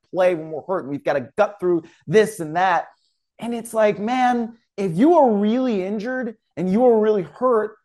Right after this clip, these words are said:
then you really should not be putting yourself out there like that. Everything is circumstantial. Things are different on a case-by-case basis. And so I don't, I don't want Chiefs players to feel like they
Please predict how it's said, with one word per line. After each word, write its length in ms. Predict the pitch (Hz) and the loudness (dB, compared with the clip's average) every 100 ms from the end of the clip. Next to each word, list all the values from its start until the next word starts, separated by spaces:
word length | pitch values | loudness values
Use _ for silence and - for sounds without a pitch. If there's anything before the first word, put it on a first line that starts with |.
| _ - | _ -8
then 120 | 208 | -4
you 100 | 214 | -4
really 420 | 185 220 330 285 | -2 0 0 0
should 200 | 214 233 | -2 -4
not 240 | 180 208 226 | -2 -2 -4
be 80 | |
putting 340 | 185 - 226 214 | -8 -8 -4 -4
yourself 500 | 180 170 175 165 - - | -4 -4 -4 -4 -6 -2
out 260 | 220 220 | -2 -2
there 160 | 180 143 | -4 -2
like 300 | 131 123 - | 0 -2 -4
that. 160 | 131 - | -4 0
Everything 640 | 254 254 320 - 285 262 | 0 0 -8 -6 -4 -4
is 160 | 214 - | -4 0
circumstantial. 920 | 214 196 170 - 160 160 - 98 - | 0 0 -10 -10 -10 -10 -8 -10 -2
Things 320 | 220 294 285 - - - | -2 0 -4 -6 -20 -2
are 100 | 196 | 0
different 480 | 160 202 220 208 - | 0 0 0 0 -2
on 80 | 170 | -6
a 60 | |
case-by-case 840 | 160 - 208 202 180 165 - 156 151 | -8 -4 -4 0 0 0 -2 -4 -2
basis. 520 | 147 147 147 113 147 | -2 -2 -4 -10 -10
And 120 | 151 | -14
so 260 | 135 160 139 | -6 -4 -2
I 100 | - | 0
don't, 360 | 240 269 247 - _ _ _ _ _ _ | 2 2 0 -4 _ _ _ _ _ _
I 100 | 202 | 2
don't 320 | 285 294 277 | 4 4 2
want 680 | 226 185 196 220 214 202 165 | -4 -2 0 2 2 -2 -6
Chiefs 360 | - 220 214 - | -12 -8 -8 -8
players 500 | - 208 208 190 190 | -2 4 6 6 2
to 100 | 160 | -10
feel 380 | - 185 202 175 | -4 0 0 2
like 340 | 160 151 151 | 0 0 -2
they 260 | 160 165 | -6 -6